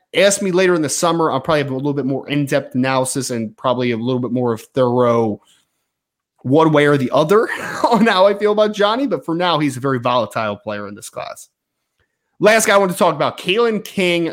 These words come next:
cornerback out of Penn State. He's a guy that I have been watching all through last year. I just did kind of more of a deeper dive to four games from the twenty twenty-two season, including one that I had not seen at all.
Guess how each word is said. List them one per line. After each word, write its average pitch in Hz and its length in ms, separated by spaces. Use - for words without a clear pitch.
cornerback 160 720
out 151 180
of 120 200
Penn 127 260
State. 185 400
He's 151 180
a 143 60
guy 147 240
that 139 100
I 131 80
have 127 140
been 123 120
watching 131 360
all 127 160
through 127 240
last 120 340
year. 143 160
I 139 80
just 139 180
did 139 200
kind 131 160
of 120 60
more 120 180
of 107 100
a 107 40
deeper 143 320
dive 147 460
to 139 120
four 143 280
games 139 320
from 131 160
the 113 60
twenty 131 260
twenty-two 127 760
season, 147 360
including 123 400
one 139 220
that 135 100
I 117 60
had 123 200
not 127 200
seen 120 220
at 101 180
all. 202 400